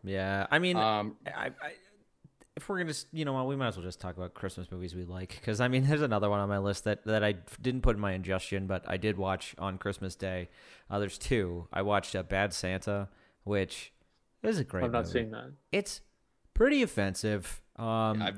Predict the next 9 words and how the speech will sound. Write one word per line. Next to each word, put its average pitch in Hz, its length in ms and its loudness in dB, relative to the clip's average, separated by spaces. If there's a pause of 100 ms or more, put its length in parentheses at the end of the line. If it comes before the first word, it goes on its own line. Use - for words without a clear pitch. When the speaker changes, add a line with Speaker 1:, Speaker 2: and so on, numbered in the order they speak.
Speaker 2:
never 113 320 -8
Speaker 3:
Okay. 127 80 -4
Speaker 2:
seen 107 240 -4
Bad 98 240 0
Santa. 98 400 -2
Speaker 1:
there 196 360 4
is 202 160 4
some 131 760 -2
usage 98 840 0